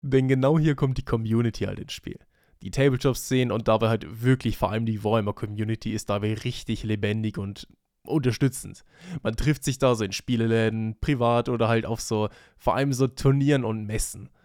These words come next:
Es geht halt also nicht darum, wer so die beste Strategie hat oder halt die schönsten Miniaturen besitzt. Es ist halt kein Wettkampf.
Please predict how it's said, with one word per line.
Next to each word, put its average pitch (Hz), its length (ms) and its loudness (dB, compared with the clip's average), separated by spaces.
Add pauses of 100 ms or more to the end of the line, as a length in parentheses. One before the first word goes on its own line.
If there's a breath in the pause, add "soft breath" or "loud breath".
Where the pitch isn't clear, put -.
(360 soft breath)
Es 117 120 -8
geht 170 180 0
halt 143 160 4
also 123 220 2
nicht 139 320 -2
darum, 123 360 0
wer 123 200 2
so 123 100 0
die 117 140 -2
beste 117 320 0
Strategie 120 560 0
hat 117 260 2
oder 110 220 2
halt 110 260 0 (220 soft breath)
die 120 80 -8
schönsten 139 500 2
Miniaturen 127 500 0
besitzt. 107 400 -6
Es 113 120 -4
ist 156 100 -2
halt 160 140 4
kein 110 240 0
Wettkampf. - 480 -8